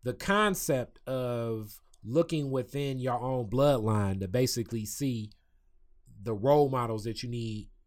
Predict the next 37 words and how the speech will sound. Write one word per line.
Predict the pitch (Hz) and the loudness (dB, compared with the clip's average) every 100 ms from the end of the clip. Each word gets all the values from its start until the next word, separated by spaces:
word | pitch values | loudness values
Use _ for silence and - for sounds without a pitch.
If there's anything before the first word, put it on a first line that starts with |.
| - | -12
in | 123 117 | -8 -4
your | 113 | -4
life, | 113 135 120 110 - - _ - | -2 0 0 -2 -12 -20 _ -10
I | 117 | -8
think | 143 131 - | -6 -6 -6
can | 120 | -6
be | 110 120 - | -4 -6 -6
inspiring, | 120 - - 147 143 127 117 | -6 -4 0 2 2 0 -4
just | 104 131 - | -6 -6 -6
because | 120 139 123 110 - - - - - - _ - | -6 -2 -2 -4 -8 -20 -20 -20 -20 -20 _ -2
if | 139 143 | -2 0
you | 160 | -4
follow | 151 175 185 175 160 | 2 6 8 6 2
the | 143 | -2
footsteps | - 170 160 - 147 - - - | -2 0 0 0 0 -2 -6 0
of | 147 143 131 | 2 2 0
someone | - 151 139 131 | 0 0 0 -2
in | 110 | -4
front | - 170 170 | 0 2 2
of | 135 | 2
you | 123 | -2
that | 117 113 - | -2 -2 -4
you | 110 | -4
know, | 113 156 123 92 - - - | 2 4 4 2 -8 -20 -14
you, | 113 147 147 123 _ | -4 -2 -2 -6 _
you're, | 127 147 143 131 - _ _ _ - | -4 -2 0 -2 -6 _ _ _ -8
you | 147 | -2
have | 165 147 139 127 123 101 104 - _ _ - 135 _ | 0 0 0 -2 -4 -8 -18 -20 _ _ -18 -18 _
a | 131 | -8
non-romanticized | 123 147 165 151 143 135 156 143 127 135 120 104 | -2 2 2 2 0 0 0 -2 -2 -2 -2 -4
view | 127 143 117 | -4 -2 -2
of | 110 | -2
how | 127 | -2
that | 120 107 | -2 -2
person | 131 117 101 120 | -2 -2 -4 -4
is. | 101 - - - | -6 -8 -14 -10
Like, | 104 101 98 | -8 -6 -8